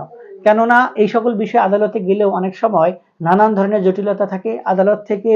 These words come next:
বিভিন্ন তথ্য চাওয়া হয়, সেই তথ্যগুলোর ভিত্তিতে পরবর্তীতে ঠিকঠাক মতো ওই আপনার নি-, সিদ্ধান্ত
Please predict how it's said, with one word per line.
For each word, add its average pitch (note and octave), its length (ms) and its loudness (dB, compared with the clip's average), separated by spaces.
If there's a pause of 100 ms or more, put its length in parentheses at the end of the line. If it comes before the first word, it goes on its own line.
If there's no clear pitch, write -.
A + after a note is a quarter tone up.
(120)
বিভিন্ন F#3+ 280 -2 (140)
তথ্য F#3 200 -4 (140)
চাওয়া G3 220 6
হয়, A3+ 160 8 (400)
সেই A3+ 240 8
তথ্যগুলোর A3+ 580 4
ভিত্তিতে G3+ 340 -2 (140)
পরবর্তীতে G3+ 560 4 (480)
ঠিকঠাক A3 580 2 (160)
মতো G3+ 260 4 (500)
ওই G3 200 6 (140)
আপনার G#3 240 0
নি-, G3 220 2
সিদ্ধান্ত G3+ 340 0